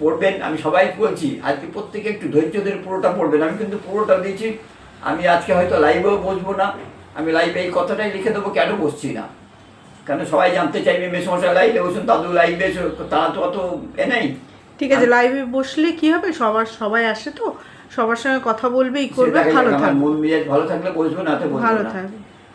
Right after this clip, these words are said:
Speaker 2: ঠিক
Speaker 1: তাই
Speaker 2: আছে, আমি বুঝতে পারছি।
Speaker 1: হ্যাঁ।
Speaker 2: আজকে তাহলে
Speaker 1: আজকে আমি
Speaker 2: ইয়ে
Speaker 1: এখানে শেষ করি।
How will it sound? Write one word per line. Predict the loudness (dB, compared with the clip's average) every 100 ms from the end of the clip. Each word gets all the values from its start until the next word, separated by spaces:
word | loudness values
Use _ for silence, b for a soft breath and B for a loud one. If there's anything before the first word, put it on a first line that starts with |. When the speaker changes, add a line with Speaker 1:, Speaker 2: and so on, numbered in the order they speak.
| -20 -12
Speaker 2:
ঠিক | -6
Speaker 1:
তাই | -4 -2
Speaker 2:
আছে, | -4
আমি | -6
বুঝতে | -6 -4 -2
পারছি। | -2 -6 -14 -16 -8
Speaker 1:
হ্যাঁ। | -4 -4 -4
Speaker 2:
আজকে | -4 -4 -4 -6
তাহলে | -4 -6 -6 -8 -12 -20 -20 -20 -8
Speaker 1:
আজকে | -4 2
আমি | 4 4
Speaker 2:
ইয়ে | 2
Speaker 1:
এখানে | 0 0 0
শেষ | -2 -2
করি। | 0 0 0